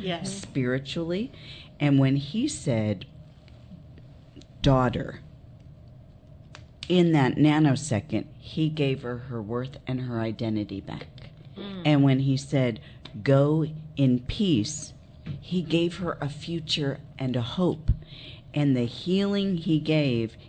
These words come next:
Speaker 2: in that brief encounter was so much more than she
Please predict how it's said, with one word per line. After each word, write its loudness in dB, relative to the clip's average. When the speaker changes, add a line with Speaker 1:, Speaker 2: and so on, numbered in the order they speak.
Speaker 2:
in 4
that 0
brief -2
encounter -4
was 2
so -2
much 0
more 4
than 0
she 0